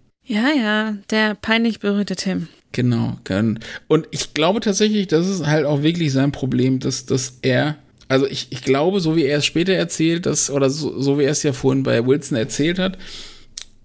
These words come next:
Speaker 2: dass wenn er, wenn er das mit der Frau des anderen Bruders gemacht hätte, dass er dann nicht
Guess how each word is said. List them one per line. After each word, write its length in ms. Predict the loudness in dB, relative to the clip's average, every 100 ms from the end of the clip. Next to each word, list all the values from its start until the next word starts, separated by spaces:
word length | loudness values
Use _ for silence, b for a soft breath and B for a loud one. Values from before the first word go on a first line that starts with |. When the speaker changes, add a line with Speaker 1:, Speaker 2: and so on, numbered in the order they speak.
| _ -8 0
Speaker 2:
dass 220 | 2 2
wenn 100 | 2
er, 240 | 2 0 -4
wenn 440 | -8 0 2 2
er 100 | 2
das 220 | 2 0
mit 220 | 0 2
der 280 | 2 2 2
Frau 320 | -2 0 0
des 140 | 0 -2
anderen 320 | 0 2 0
Bruders 280 | 0 0 0
gemacht 240 | 0 2
hätte, 220 | 2 0
dass 160 | -2 0
er 100 | 0
dann 160 | 2 2
nicht 220 | 0